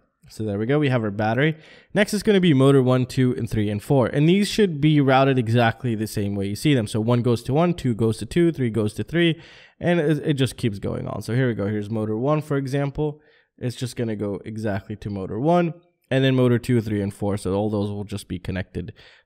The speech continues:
to one, two, three, and four, which are going to be, you just connect them, very simple right there. Now we're left with two more wires. N O P or N C means not connected, so don't connect anything to it.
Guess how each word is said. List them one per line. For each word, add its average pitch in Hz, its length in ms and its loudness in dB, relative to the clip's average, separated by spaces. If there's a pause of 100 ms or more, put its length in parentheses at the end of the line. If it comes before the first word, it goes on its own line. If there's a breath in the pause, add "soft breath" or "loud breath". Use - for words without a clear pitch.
to 101 160 -4
one, 92 220 -4
two, 87 200 -8
three, 82 240 -8
and 76 120 -10
four, 62 260 -12
which 82 200 -12
are 82 80 -10
going 82 280 -12
to - 140 -16
be, 92 520 -10 (120)
you 117 80 -4
just 107 180 -6
connect 104 260 -4
them, 92 140 -6
very 98 200 -2
simple 87 340 -8
right 80 200 -10
there. 50 260 -14 (840 soft breath)
Now 151 160 6
we're 170 100 4
left 160 180 2
with 127 100 -4
two 143 140 0
more 120 140 2
wires. 104 460 -4
N 165 120 4
O 190 120 6
P 185 300 4
or 127 140 6
N 143 180 4
C 139 220 0
means 127 200 4
not 113 260 2
connected, 113 300 -2
so - 160 -4
don't 131 260 2
connect 135 340 -2
anything 110 340 -4
to 107 180 -4
it. 98 180 -4